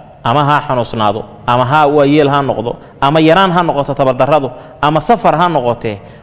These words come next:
qofka ugu liita xagga awoodda, qofkaas asagaa tixgeli.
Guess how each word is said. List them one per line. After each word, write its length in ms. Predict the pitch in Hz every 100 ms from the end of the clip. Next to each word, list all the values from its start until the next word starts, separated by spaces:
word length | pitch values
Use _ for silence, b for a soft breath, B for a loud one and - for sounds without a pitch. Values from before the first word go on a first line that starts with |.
| B
qofka 320 | 196 208 -
ugu 260 | 175 185 233
liita 340 | 196 147 110
xagga 300 | 147 185 170 147
awoodda, 480 | 156 156 202 - 139 - - -
qofkaas 340 | 160 151 143 -
asagaa 320 | - 135 117
tixgeli. 460 | - 110 110 101